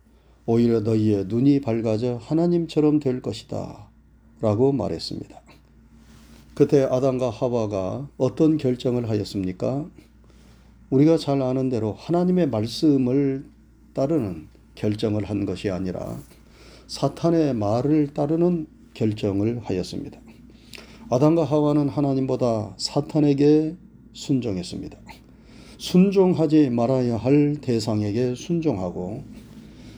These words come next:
따르지 말아야 할 말을 따라갔습니다.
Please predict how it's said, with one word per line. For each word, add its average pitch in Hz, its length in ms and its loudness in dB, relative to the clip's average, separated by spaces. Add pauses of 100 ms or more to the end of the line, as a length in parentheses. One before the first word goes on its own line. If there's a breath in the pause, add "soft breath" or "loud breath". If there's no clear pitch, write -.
(180 loud breath)
따르지 185 400 6
말아야 131 480 6
할 139 340 4
말을 127 720 0 (140)
따라갔습니다. 101 760 -4